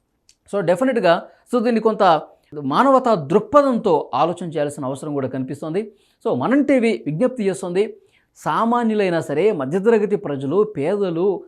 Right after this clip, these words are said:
బ-, పెద్దవాళ్ళు, ఇట్లా ఎవరు అతిక్రమించినా తప్పే, ప్రభుత్వ భూముల్లో అక్రమ నిర్మాణాలు చేస్తే తప్పే, చెరువులను ఆక్రమిస్తే తప్పే,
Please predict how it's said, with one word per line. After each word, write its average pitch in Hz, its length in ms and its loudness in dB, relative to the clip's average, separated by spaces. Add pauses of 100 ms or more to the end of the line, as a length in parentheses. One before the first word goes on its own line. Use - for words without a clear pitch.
(180)
బ-, 131 260 -4
పెద్దవాళ్ళు, 185 760 0 (360)
ఇట్లా 190 260 4
ఎవరు 185 400 2
అతిక్రమించినా 262 520 -2
తప్పే, 220 460 -2 (360)
ప్రభుత్వ 196 400 0
భూముల్లో 202 600 0 (220)
అక్రమ 240 300 -2
నిర్మాణాలు 233 380 0
చేస్తే 226 260 -4
తప్పే, 185 460 -2
చెరువులను 220 260 0
ఆక్రమిస్తే 233 540 -4
తప్పే, 175 340 -4